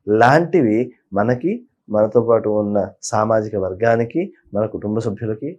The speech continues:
అందరికీ కూడా అది ఉపయోగపడుతుంది. కాబట్టి ఆ ఆలోచనతో ఉండాలి. వీరికి చిన్న చిన్న నష్టాలతో బయటకు వచ్చేసిన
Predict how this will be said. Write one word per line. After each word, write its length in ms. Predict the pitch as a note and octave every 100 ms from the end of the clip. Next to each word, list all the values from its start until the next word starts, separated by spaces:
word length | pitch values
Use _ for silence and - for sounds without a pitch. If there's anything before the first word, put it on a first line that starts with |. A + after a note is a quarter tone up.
| -
అందరికీ 420 | A2 A2 C3 C3+ A#2+
కూడా 220 | G#2 D#3+
అది 340 | A#3+ - G#2
ఉపయోగపడుతుంది. 840 | G2 A2+ A#2+ G2+ G2 G2 G2 G2+ - _ _ -
కాబట్టి 260 | G#2 G#2+ A#2
ఆ 120 | G2
ఆలోచనతో 560 | G2+ G2+ G#2+ G#2 G2 F#2+
ఉండాలి. 420 | G2 B2 D3+ D#3 - _ -
వీరికి 540 | D#3 F3+ D3+ B2+ D3 - _ _ _ _ _ _ _ _ _ _ _ _ _ _ -
చిన్న 160 | F3+
చిన్న 260 | G3+ A#3 A3
నష్టాలతో 920 | E3+ D3 - D3+ C#3+ C#3+ A#2+ A2+ B2 _ _ _ _ C3
బయటకు 260 | B2 C#3
వచ్చేసిన 520 | C3+ C#3 C3 D3+ G#3